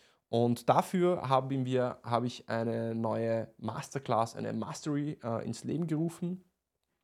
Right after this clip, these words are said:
die Prospecting Outbound, äh, Mastery.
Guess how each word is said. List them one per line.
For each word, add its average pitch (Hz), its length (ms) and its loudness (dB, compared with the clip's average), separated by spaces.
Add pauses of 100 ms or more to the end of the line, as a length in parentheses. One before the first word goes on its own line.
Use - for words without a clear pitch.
(200)
die 135 60 0
Prospecting 170 600 2 (120)
Outbound, 156 760 2 (400)
äh, 120 300 4
Mastery. 147 720 2